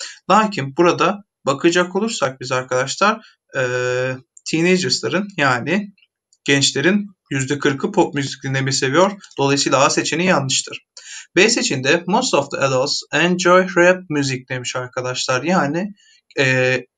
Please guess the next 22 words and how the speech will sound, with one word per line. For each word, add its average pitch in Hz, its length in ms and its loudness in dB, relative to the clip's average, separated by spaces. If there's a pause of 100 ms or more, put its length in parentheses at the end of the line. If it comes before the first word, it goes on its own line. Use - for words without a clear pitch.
yetişkinlerin 160 720 2
çoğu 180 600 4
rap 180 200 2
müzik 135 300 -4
dinlemeyi, 135 520 -4
rap 151 240 2
müziği 139 320 -2
seviyor 139 500 4 (140)
demiş. - 280 -4 (460)
Burada 143 280 4
bakacak 156 420 2
olursak 147 440 -2
yüzde 135 260 -4
beşi 135 200 0
seviyor. 147 480 0
E, 131 160 -6
buna 135 200 -2
doğru 147 280 2
diyemeyiz. 165 560 2
B 156 140 4
seçeneği 147 400 -2
yanlıştır. 143 500 -2